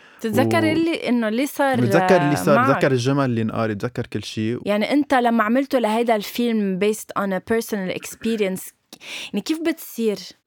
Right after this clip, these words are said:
Speaker 2: ليك هلا، أنا وقتا صارت الحادثة، when it really happened، ما أخدت وعطيت معه. ما، ما بدي كتير لأنه تو ريفيل شو بيصير بالفيلم، بس إنه ما
Speaker 1: أي.
Speaker 2: أخدت وعطيت كتير.
Speaker 1: أي، أي.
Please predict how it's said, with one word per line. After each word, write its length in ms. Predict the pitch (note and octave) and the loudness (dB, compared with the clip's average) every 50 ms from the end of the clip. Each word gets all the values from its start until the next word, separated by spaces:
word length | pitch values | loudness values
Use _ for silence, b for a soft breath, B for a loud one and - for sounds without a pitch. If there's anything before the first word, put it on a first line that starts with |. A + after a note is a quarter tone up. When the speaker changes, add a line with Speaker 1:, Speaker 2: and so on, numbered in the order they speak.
| _ | _
Speaker 2:
ليك 220 | B2+ B2 B2 - B2 | 0 0 2 2 0
هلا، 220 | A2 G#2 - - | 0 0 0 0
أنا 100 | C3 D3+ | 0 2
وقتا 240 | D3+ A#2 G2 - G2 | 0 0 0 -2 -4
صارت 500 | - - - A#2 B2+ C3+ B2+ - - - | -4 -2 0 0 2 2 0 -2 -4 -10
الحادثة، 600 | - - - F#2+ F#2+ G#2+ - - - - E2 - - - _ _ - - G#2+ | -12 -6 -4 -2 -2 -2 -4 -8 -10 -10 -10 -10 -12 -16 _ _ -8 -4 -4
when 80 | G#2+ | -2
it 280 | G2+ - A2 - - - | -2 -4 -6 -6 -4 -2
really 260 | A#2 B2 B2+ A#2 G#2 | -2 0 0 0 -2
happened، 640 | G2+ F#2+ F#2 - - G#2 - - B2+ - - - - _ _ _ B B B B B B B B B B B B B B B B B B _ _ - | -2 -4 -4 -6 -8 -10 -10 -10 -12 -14 -18 -20 -20 _ _ _ B B B B B B B B B B B B B B B B B B _ _ 0
ما 140 | A#2+ - D3 | 2 2 2
أخدت 320 | D3 - D3+ C3 - - | 2 0 0 -2 0 -2
وعطيت 420 | G2+ F#2 - - G#2+ G2+ - - G#2 | -2 -2 -2 -4 -6 -6 -4 -4 -4
معه. 280 | F2+ E2+ E2+ G2+ - _ _ _ _ _ _ _ | -4 -4 -6 -8 -12 _ _ _ _ _ _ _
ما، 160 | - A#2+ A2 G#2+ | -2 0 2 2
ما 100 | A#2 B2 | 0 0
بدي 200 | C#3+ C3+ B2+ A2+ | 0 0 -2 -4
كتير 220 | - - C3 A#2 | -2 -2 -4 -2
لأنه 160 | A#2+ G2+ G2+ | -2 -2 -4
تو 160 | F#2 - - | -4 -4 -4
ريفيل 420 | G#2+ G2 G2 F#2 G2 G#2 A2 G#2+ G#2 | -4 -4 -4 -4 -2 -2 -2 -2 -4
شو 140 | - - - | -8 -10 -10
بيصير 300 | - - - G#2 F#2+ F2 | -10 -8 -6 -6 -6 -6
بالفيلم، 420 | - - - - G2 F#2+ G2+ - - - - | -8 -10 -8 -8 -8 -6 -6 -10 -12 -10 -8
بس 140 | G#2+ - - | -4 -2 0
إنه 80 | A2+ | 2
ما 60 | A#2+ | 2
Speaker 1:
أي. 60 | - G3+ | 2 2
Speaker 2:
أخدت 300 | - E3 - - - A#2 | 0 0 -2 -2 -2 -2
وعطيت 400 | G#2 F#2+ - - - G#2 - - | -2 -2 -2 -4 -6 -6 -6 -10
كتير. 260 | - - - - G#3 | -16 -12 -8 -4 -4
Speaker 1:
أي، 220 | G#3+ G3+ F#3+ - - | -2 -4 -4 -4 -6
أي. 180 | G3+ G3 F#3+ | -6 -6 -6